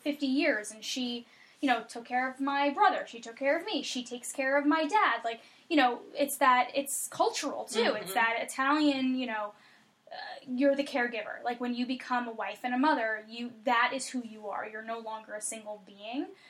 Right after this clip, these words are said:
Speaker 1: And I think that she has a hard time with, you know, she has, you know, her own autoimmune things, and she's not very well, and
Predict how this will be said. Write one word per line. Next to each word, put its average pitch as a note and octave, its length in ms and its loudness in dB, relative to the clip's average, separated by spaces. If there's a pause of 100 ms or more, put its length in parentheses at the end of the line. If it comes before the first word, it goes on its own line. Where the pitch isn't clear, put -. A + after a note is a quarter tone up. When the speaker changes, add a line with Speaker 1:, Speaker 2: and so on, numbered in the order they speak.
(160)
Speaker 1:
And B3 100 0
I B3 60 0
think B3+ 220 -2
that A#3+ 100 -6
she C#4+ 380 0
has B3 240 0
a A3+ 60 -4
hard A3+ 360 -6
time G#3+ 500 -10
with, G3 440 -14 (600)
you D4 100 4
know, B3+ 60 0
she C4+ 220 -2
has, C4+ 360 0 (420)
you C4 100 -4
know, G#3+ 320 -8
her A#3 180 -2
own A#3 280 -4
autoimmune A#3 720 -2
things, D4 400 2
and G#3+ 120 -16
she's G#3+ 200 -14
not F#3+ 180 -8
very G3 240 -8
well, D#4 480 4
and A#3+ 180 -4